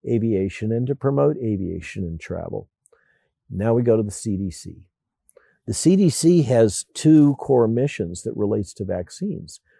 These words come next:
promotion of vaccine uptake and oversight of vaccine safety. And most of the money that they're getting in this outbreak is to promote vaccines.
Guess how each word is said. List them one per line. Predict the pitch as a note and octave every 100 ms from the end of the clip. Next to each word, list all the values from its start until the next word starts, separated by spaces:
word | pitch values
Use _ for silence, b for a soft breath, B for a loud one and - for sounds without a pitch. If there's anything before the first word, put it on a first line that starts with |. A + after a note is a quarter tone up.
| _ _
promotion | C3 A2+ G#2 B2 D#3 D3
of | B2
vaccine | B2 B2 - B2+ A2+
uptake | A2 - A2+ G#2+ A#2+ _ _ _ G#2+
and | G#2+
oversight | - C3 D3 - A#2 G#2 G#2+
of | G#2
vaccine | G2 - A#2 A2
safety. | F#2+ C3+ D3 D3 - F2 _ _ _ _ A#2
And | A2+ G#2+
most | A2+ D3+ F#3 -
of | F#3+
the |
money | D#3 B2+ B2 A2
that | A2 G#2
they're | G#2
getting | F2 C3 C#3+ G#2 F2+ G#2+
in | G#2
this | A2 -
outbreak | A2+ D#3+ E3+ F2+ F2 _ _ _
is | B2+ A2+
to | - B2+
promote | - C3 C3 A2+
vaccines. | G#2+ G2 - - F#2+ F2+ F#2+ -